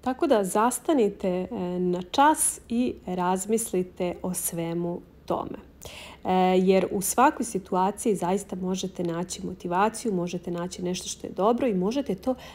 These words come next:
razvijati mnogo bolje i mnogo kvalitetnije, e, nego da se opredelite za neku drugu stranu, da, e, patite zbog toga što se nešto sada izdešavalo. Dakle,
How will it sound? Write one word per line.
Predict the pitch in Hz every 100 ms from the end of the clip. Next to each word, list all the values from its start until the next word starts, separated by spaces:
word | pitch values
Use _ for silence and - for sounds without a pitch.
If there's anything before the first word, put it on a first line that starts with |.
| -
razvijati | 180 180 170 180 185 233 320 320 262
mnogo | 226 254 349 339 285
bolje | 214 262 311 294
i |
mnogo | 247 277 277
kvalitetnije, | 254 220 214 202 226 240 277 269 220 - - -
e, | - 202 196
nego | 190 202 220
da | 202
se | 190 - 196 190 -
opredelite | 196 190 185 180 196 190 190 180
za | 185 180
neku | 180 180 190
drugu | 180 185 185
stranu, | - - 180 185 185
da, | 180 175 175 165 - - -
e, | 165 160
patite | 185 190 190 185
zbog | 175 175 -
toga | 185 180
što | 170 185
se | 185 170
nešto | 170 175 -
sada | - 175 175
izdešavalo. | 175 175 - - - -
Dakle, | - 208 220 220 185